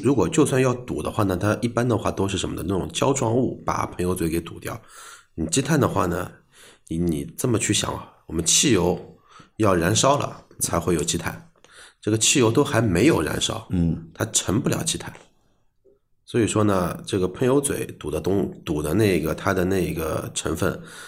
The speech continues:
Speaker 1: 跟你的那个叫燃烧室的那个脏的那个成分其实是两个成分在。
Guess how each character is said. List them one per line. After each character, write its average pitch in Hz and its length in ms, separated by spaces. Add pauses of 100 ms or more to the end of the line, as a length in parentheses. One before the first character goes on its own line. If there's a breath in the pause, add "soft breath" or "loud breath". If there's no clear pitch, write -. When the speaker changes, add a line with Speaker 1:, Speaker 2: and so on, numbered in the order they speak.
(140 loud breath)
Speaker 1:
跟 95 220
你 82 100
的 67 100
那 90 140
个 82 100 (320)
叫 80 360
燃 82 180
烧 131 160
室 135 180
的 85 200
那 78 280
个 - 180
脏 127 280
的 107 80
那 92 220
个 78 80
成 - 200
分 78 140
其 - 60
实 92 120
是 92 120
两 85 200
个 - 120
成 - 180
分 98 100
在。 - 280